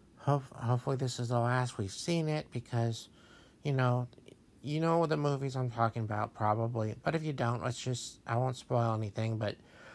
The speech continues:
there are two recent high-profile movies that have a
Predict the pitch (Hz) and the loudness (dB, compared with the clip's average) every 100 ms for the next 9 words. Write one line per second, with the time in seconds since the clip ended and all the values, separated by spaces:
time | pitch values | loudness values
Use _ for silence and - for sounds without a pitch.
0 | - - - 139 127 120 165 196 185 147 | -20 -20 -4 2 2 2 2 2 2 0
1 | 151 - 180 - - 143 147 165 160 - | 0 0 -2 -2 -2 0 0 0 0 2
2 | 170 165 156 143 143 135 139 - - - | 4 4 0 0 -2 -4 -4 -10 -14 -20
3 | - - - - - - 120 123 117 | -20 -20 -20 -20 -18 -4 2 2 2